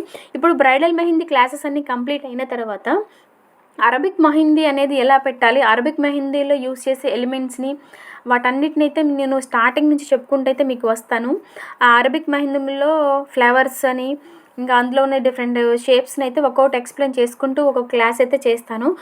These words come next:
మనకి ముందు బ్రైడల్ మెహందీ వచ్చిన తర్వాత అరబిక్ మెహందీ అయితే నేర్చుకుంటే చాలా ఈజీగా అయితే అనిపిస్తుంది. ఇప్పుడు గీసిన ఈ మెహందీ, ఇది ఈ పికాక్ మాత్రం, ఆ, ఒక వాల్ మీద కూర్చున్నట్లయితే గీసాను. అంటే వాల్ అంటే వాల్ కాదు, ఒక కొమ్మ మీద కూర్చున్నట్లయితే గీసాను.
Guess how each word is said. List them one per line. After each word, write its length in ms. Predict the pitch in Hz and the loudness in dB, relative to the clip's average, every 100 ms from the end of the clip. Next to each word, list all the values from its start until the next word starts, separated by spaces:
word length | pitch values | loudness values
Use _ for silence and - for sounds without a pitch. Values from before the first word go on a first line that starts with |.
| - - | -10 -6
మనకి 220 | 262 269 | -4 -2
ముందు 200 | 269 285 | 0 2
బ్రైడల్ 360 | 311 269 254 277 | 4 4 4 2
మెహందీ 300 | 269 285 269 | 0 0 2
వచ్చిన 260 | 247 247 247 | 0 0 -4
తర్వాత 240 | 254 269 | -4 -2
అరబిక్ 340 | 240 233 254 254 | -2 -2 -4 -4
మెహందీ 320 | 254 247 240 | -4 -2 0
అయితే 200 | 226 330 415 - - - | 0 -2 -2 -12 -14 -2
నేర్చుకుంటే 420 | 254 254 285 294 | -2 2 2 2
చాలా 260 | 294 247 240 | 4 2 2
ఈజీగా 380 | 247 247 262 | 0 -2 0
అయితే 120 | 247 247 | 0 0
అనిపిస్తుంది. 600 | 226 233 240 - 214 285 | -2 -6 -8 -8 -4 -2
ఇప్పుడు 280 | 294 320 311 | 0 0 0
గీసిన 280 | 311 330 | 0 0
ఈ 100 | 285 | 0
మెహందీ, 420 | 262 262 277 285 - | 0 -2 -2 -2 -4
ఇది 200 | 220 214 | -6 -6
ఈ 160 | 240 269 | -4 -4
పికాక్ 420 | 294 294 302 302 | -4 2 2 2
మాత్రం, 340 | 254 202 294 415 - - - - - | -4 -6 -4 -4 -6 -20 -20 -20 -6
ఆ, 220 | 233 233 233 | -2 0 0
ఒక 140 | 247 | 0
వాల్ 300 | 254 254 262 | 4 6 6
మీద 180 | 302 320 320 | 4 0 -2
కూర్చున్నట్లయితే 680 | - - 285 269 277 277 | -6 -4 -4 0 -2 -2
గీసాను. 340 | 240 240 240 233 | -6 -8 -6 -4
అంటే 160 | 254 | -2
వాల్ 260 | 269 240 277 | 2 2 2
అంటే 160 | 294 | 0
వాల్ 240 | 262 240 247 | 0 0 0
కాదు, 180 | 233 294 | -2 -2
ఒక 120 | 277 | -2
కొమ్మ 280 | 262 247 262 | -4 -4 -2
మీద 160 | 277 | -2
కూర్చున్నట్లయితే 600 | 269 254 247 254 233 254 | -2 -6 -8 -8 -6 -8
గీసాను. 460 | 262 247 247 240 | -8 -8 -8 -8